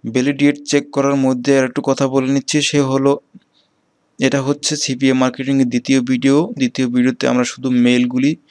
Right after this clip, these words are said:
সংগ্রহ করব এবং মেইলগুলি ভ্যালিডেট চেক করব, সেপারেট করব, করে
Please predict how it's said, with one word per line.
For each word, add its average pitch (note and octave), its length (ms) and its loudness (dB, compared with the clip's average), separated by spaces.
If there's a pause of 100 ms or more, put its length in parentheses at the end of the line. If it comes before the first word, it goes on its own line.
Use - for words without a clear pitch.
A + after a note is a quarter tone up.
(800)
সংগ্রহ B2+ 420 0 (140)
করব C3 200 0 (240)
এবং B2+ 140 0 (140)
মেইলগুলি B2 380 0 (100)
ভ্যালিডেট B2 420 2 (220)
চেক B2+ 140 0 (140)
করব, B2+ 180 0 (200)
সেপারেট B2+ 400 0 (120)
করব, C3 180 2 (260)
করে C3 200 4